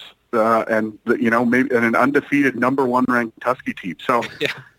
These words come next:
Speaker 1: you know, I don't know how to describe it. It, if, if for the fans, I know it definitely cuts deeper than just the last, like, three or four games. This has been going
Speaker 2: Sure.
Speaker 1: on decades. So,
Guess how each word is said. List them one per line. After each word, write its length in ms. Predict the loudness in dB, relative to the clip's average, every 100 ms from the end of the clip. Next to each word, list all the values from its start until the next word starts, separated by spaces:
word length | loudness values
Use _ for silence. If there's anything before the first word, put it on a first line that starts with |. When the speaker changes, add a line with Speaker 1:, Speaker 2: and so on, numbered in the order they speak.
| _
Speaker 1:
you 100 | -2
know, 140 | -2 0
I 140 | 0
don't 100 | 0
know 120 | 0 0
how 220 | 0 0
to 60 | -2
describe 500 | -4 -2 2 2 2
it. 80 | -2
It, 200 | -4 -4
if, 160 | -8 -6 -4
if 120 | 0
for 120 | 2
the 140 | 2
fans, 420 | 2 2 4 2 2
I 80 |
know 160 | 2 2
it 80 | 2
definitely 360 | 2 0 -2
cuts 360 | -6 0 0 0 0
deeper 280 | 0 2
than 220 | 2 2 0
just 400 | 0 0 0 0
the 80 | 0
last, 320 | 2 0 0
like, 140 | -2
three 120 | 2 2
or 80 |
four 200 | 4 2 2
games. 340 | 0 -2 -4
This 80 | -14
has 100 | -10
been 180 | -2 0
going 160 | 2 4
Speaker 2:
Sure. 80 | 2
Speaker 1:
on 60 |
decades. 400 | 2 0 -2 -8 -12 0
So, 240 | 2 2